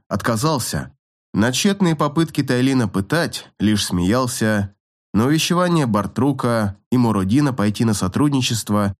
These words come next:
и сохранить себе жизнь поливал в невидимых предателей. В общем, вёл себя так, как и должен вести себя гордый ликс, попавший в плен к неприятелю. Пришлось отправлять его на встречу с праотцами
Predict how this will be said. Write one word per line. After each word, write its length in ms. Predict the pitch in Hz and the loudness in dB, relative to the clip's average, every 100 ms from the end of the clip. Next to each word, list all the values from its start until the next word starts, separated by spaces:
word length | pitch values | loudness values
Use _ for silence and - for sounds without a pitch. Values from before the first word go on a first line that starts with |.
| _ | _
и 60 | 123 | -4
сохранить 540 | 123 113 120 117 113 | -2 0 0 0 0
себе 200 | - 82 | -2 -2
жизнь 440 | 92 165 160 147 - _ _ - | 0 2 2 0 -4 _ _ -4
поливал 400 | 190 208 208 202 | 0 2 2 2
в 40 | |
невидимых 540 | 147 117 147 147 117 - | 2 2 2 2 0 0
предателей. 680 | 147 110 80 - 73 69 - _ _ _ _ - | -2 -2 -4 -6 -6 -8 -12 _ _ _ _ -6
В 140 | 95 | 0
общем, 400 | 120 127 - 110 | 0 0 0 2
вёл 240 | 101 160 180 | 4 2 2
себя 240 | - 151 | 0 0
так, 340 | 139 143 151 139 | 0 0 -2 -2
как 220 | 139 131 | -2 0
и 40 | |
должен 340 | 110 131 143 123 | 0 0 2 2
вести 320 | 104 - 127 | 0 2 0
себя 240 | 120 113 | 0 -2
гордый 340 | 92 110 98 90 | 0 0 0 0
ликс, 460 | 113 127 - - _ _ - | 0 0 -6 -10 _ _ -4
попавший 500 | 101 98 143 - 156 | -2 0 -2 0 -2
в 120 | - | 0
плен 280 | 101 101 110 | 0 2 0
к 100 | 107 | 0
неприятелю. 840 | 117 117 110 82 73 67 67 - _ _ _ _ _ - | 0 2 0 0 -4 -8 -10 -12 _ _ _ _ _ -2
Пришлось 500 | 113 113 160 185 175 | 0 2 0 0 0
отправлять 560 | - 120 107 131 143 | -2 0 2 0 0
его 140 | 127 123 | 0 0
на 120 | 113 | 0
встречу 440 | - 98 107 117 | -2 -2 0 0
с 80 | 104 | -2
праотцами 760 | 104 92 - 104 104 85 76 | -2 -2 -2 -2 0 -2 -4